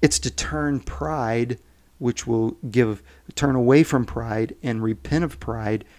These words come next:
and that will give, give way to grace and wisdom in our lives. I want to end with a couple of more verses here. James, in James chapter four, verse number six,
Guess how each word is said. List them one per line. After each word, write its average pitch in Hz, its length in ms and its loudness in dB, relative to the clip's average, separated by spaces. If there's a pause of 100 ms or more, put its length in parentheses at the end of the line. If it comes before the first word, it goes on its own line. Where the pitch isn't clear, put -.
(260)
and 110 240 -4
that 123 300 2
will 123 160 2
give, 110 280 -4 (360)
give 107 240 -2
way 101 400 -2
to 101 300 -8
grace 101 580 -4 (120)
and 98 240 -8
wisdom 92 540 -6 (320)
in 104 100 -4
our 95 140 -4
lives. - 480 -6 (400)
I - 40 0
want 135 120 6
to 143 60 6
end 147 240 8
with 131 140 6
a 120 40 2
couple 135 340 4
of 127 60 2
more 123 280 4 (380)
verses 120 440 2
here. 95 240 -2 (360)
James, 127 800 2 (380)
in 120 180 0
James 131 400 4
chapter 127 340 0
four, 117 280 2
verse 107 260 0
number 104 160 -4
six, 107 440 -2